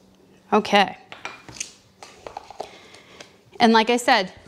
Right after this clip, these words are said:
we'll have this recipe below so you can make your own if you don't wanna buy it,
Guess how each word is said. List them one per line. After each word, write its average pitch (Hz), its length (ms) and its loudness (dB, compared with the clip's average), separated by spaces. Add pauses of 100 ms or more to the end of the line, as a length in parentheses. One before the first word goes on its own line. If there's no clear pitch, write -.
we'll 214 220 2
have 214 240 -2
this 202 200 -2
recipe 196 360 0
below 208 320 2
so - 120 -6
you 285 80 2
can 277 140 4
make 277 180 4
your 311 160 2
own 190 160 -2
if 190 140 -4
you 196 80 -2
don't 190 180 0
wanna 185 280 0 (560)
buy 160 240 2
it, - 360 -6